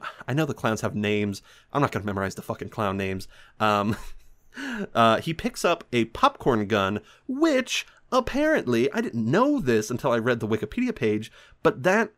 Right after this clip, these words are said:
that gun, that, that, that little popcorn thing actually worked. It is actually able to propel popcorn,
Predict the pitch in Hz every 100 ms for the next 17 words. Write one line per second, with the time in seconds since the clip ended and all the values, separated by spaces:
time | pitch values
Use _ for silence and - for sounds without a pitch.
0 | _ - 180 196 110 170 247 139 87 117
1 | 131 - - 151 175 - - 135 139 160
2 | 143 247 254 147 117 123 107 214 - _
3 | _ 214 240 - 196 131 110 104 117 262
4 | - - - - - 175 196 196 - 170
5 | 208 - 226 - 170 160 - 143 - 127
6 | - - 254 254 156 214 214 - 214 -
7 | 143 113 104